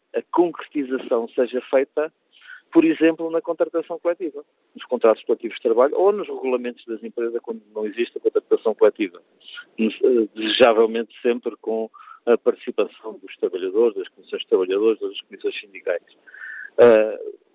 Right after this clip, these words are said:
ontem foi apresentado o relatório sobre a negociação coletiva para dois mil e dezoito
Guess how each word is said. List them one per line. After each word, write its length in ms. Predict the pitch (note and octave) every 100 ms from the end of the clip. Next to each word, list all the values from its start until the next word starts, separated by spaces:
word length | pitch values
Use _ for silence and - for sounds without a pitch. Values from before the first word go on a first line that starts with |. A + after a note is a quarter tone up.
| -
ontem 300 | C3+ C3+ C#3
foi 180 | C#3 B2+
apresentado 540 | - B2 A#2+ B2 A2+
o 60 | A2+
relatório 360 | A#2+ B2 A2
sobre 220 | - A2+ A2
a 20 |
negociação 420 | A2 - A2 A2+
coletiva 400 | A2+ G#2+ A2 G#2+
para 160 | - G#2+
dois 140 | G#2
mil 140 | G#2+ G#2+
e 120 | G2+
dezoito 360 | - A#2+ C#3